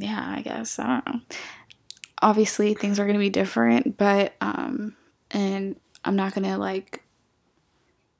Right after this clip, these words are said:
be buddy-buddy with you and, like, be joking, haha, laughing about things, but I'm not gonna be like, <sighs> "I just can't even, like, like, I can't even talk to her." I mean, I probably would, but I'm saying I shouldn't.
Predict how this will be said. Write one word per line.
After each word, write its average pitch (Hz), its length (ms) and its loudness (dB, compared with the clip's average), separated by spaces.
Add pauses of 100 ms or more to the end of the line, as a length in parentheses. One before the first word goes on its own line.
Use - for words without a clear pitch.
(120)
be 208 160 2
buddy-buddy 196 560 0
with 190 260 -2
you 190 220 0
and, 196 140 -2
like, 196 200 -4
be 101 120 -4
joking, 101 440 0
haha, 196 460 -2
laughing 196 420 -4
about 196 280 -6
things, 202 420 -4 (560)
but 196 500 -2
I'm 190 160 -4
not 190 200 -4
gonna 196 180 -6
be 190 160 -4
like, 190 420 -8
<sighs> - 60 -6 (420)
"I 226 60 -6
just - 320 -8
can't - 340 -6
even, 196 220 -4
like, 185 200 -8
like, 196 320 -6
I 202 420 -4
can't - 240 -4
even 196 140 -4
talk - 220 -8
to - 80 -10
her." - 80 -14
I 208 100 4
mean, 226 120 6
I 220 60 6
probably 233 340 4
would, 196 340 -2 (640)
but 202 260 2
I'm 196 100 2
saying 190 280 -4
I 185 60 -6
shouldn't. - 440 -6